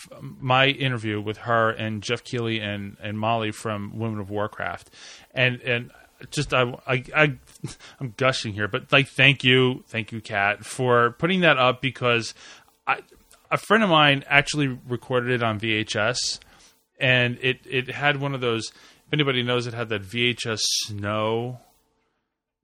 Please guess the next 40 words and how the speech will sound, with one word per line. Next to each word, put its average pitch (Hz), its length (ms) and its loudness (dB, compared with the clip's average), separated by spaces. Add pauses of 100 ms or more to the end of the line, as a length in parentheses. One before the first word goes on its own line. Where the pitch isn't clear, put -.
(160)
that 131 120 -4
went 117 180 -2
in 127 120 -2
and 123 100 -2
out. 131 160 0 (960)
And 156 100 4
I 170 80 10
appreciated 190 540 4
that, 147 260 10
but 139 160 4
I, 139 60 6
I 135 280 2
just 123 200 -2
didn't 131 180 0
have 127 180 -2
a - 40 -4
good 120 200 -8
quality 127 340 0
version 120 420 -6
of 90 120 -6
it. 87 160 -10
So, 107 520 0
uh, 107 180 -2
it's 127 180 -2
on 175 200 6
Vimeo, 156 540 6
and 131 280 0
I'm 131 300 0
going 131 180 -2
to 120 100 -10
put 135 140 -8
up 135 140 -6
the 160 80 -2
link. 131 520 -2 (720)
Uh, 107 520 -4
and 110 180 -8
I 107 80 -6
just 117 240 -12
wanted 117 220 -10
to, 110 300 -6